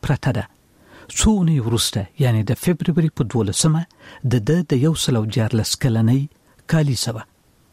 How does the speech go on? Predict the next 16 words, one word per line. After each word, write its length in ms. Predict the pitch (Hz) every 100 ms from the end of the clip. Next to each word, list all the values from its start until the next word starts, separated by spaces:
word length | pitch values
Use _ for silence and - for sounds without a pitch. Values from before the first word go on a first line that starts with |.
| _ _ _ _ - - 139
د 100 | 139 -
فرانس 240 | 156 135 -
پریس 180 | 156 -
اژانس 280 | - 131 -
په 80 | 135
وینا، 240 | 113 117 131 117
ګارسیا 420 | 131 127 - 143 131 _ - -
په 100 | - 131
نولس 320 | 147 147 131 -
سوه 120 | 131 113
درې 100 | 104
شپېتم 340 | - 117 - 160 -
کال 140 | 110 98
کې 100 | - 117 _ - - 120
د 160 | 127 123
اسپانیا 400 | - 127 147